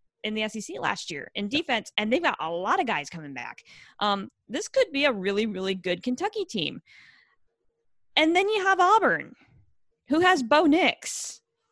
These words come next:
Speaker 2: Uh-huh.
Speaker 1: And not much else right now.
Speaker 2: Uh, uh-huh.
Speaker 1: Um,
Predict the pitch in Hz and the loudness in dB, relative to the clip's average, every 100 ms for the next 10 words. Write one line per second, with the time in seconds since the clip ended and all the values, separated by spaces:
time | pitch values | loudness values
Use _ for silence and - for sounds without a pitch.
0 | _ _ _ _ _ _ _ _ 113 107 | _ _ _ _ _ _ _ _ -12 0
1 | 139 330 - - - _ _ _ _ _ | 4 4 4 -8 -20 _ _ _ _ _
2 | _ - 285 349 302 294 359 302 320 285 | _ 0 4 6 8 8 6 4 2 4
3 | 285 285 - - - - _ _ _ _ | 4 4 2 -6 -12 -12 _ _ _ _
4 | _ _ _ _ _ _ 220 208 190 180 | _ _ _ _ _ _ 2 2 6 4
5 | 143 113 - - 135 151 - 262 370 _ | 4 0 -6 2 2 2 2 2 0 _
6 | _ - 285 285 277 | _ 4 6 6 2